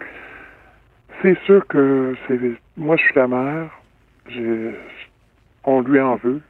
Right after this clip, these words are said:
Mais d'un autre côté, à un moment donné, en tant que mère, il faut pardonner si on veut avancer.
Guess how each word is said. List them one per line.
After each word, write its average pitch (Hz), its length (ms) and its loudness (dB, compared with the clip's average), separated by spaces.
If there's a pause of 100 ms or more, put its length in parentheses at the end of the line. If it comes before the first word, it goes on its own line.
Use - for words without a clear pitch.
(140)
Mais 135 80 -8
d'un 131 240 4
autre 127 140 0
côté, 147 560 -2 (600)
à 143 60 -2
un 135 60 2
moment 139 260 4
donné, 135 300 0
en 147 100 2
tant 135 220 0
que - 120 -10
mère, 139 180 2
il 139 100 -6
faut 139 80 -6
pardonner 131 480 -2
si - 80 -14
on 135 80 -2
veut 123 160 2
avancer. 120 460 -6